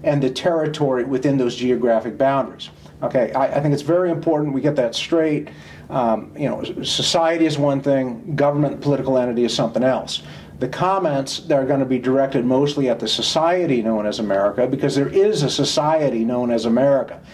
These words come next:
It does exist. It's based on certain principles and certain, um, organizational dynamics,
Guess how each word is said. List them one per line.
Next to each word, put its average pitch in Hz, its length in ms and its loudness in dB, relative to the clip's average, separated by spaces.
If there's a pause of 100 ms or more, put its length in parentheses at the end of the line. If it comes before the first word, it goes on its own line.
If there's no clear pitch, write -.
(220)
It 147 160 2
does 143 260 2
exist. 139 640 0
It's 139 160 0
based 143 320 0
on 127 60 -8
certain 143 320 -2
principles 196 760 0 (400)
and 135 140 0
certain, 139 400 2
um, 117 560 0
organizational 147 1120 0
dynamics, 131 920 0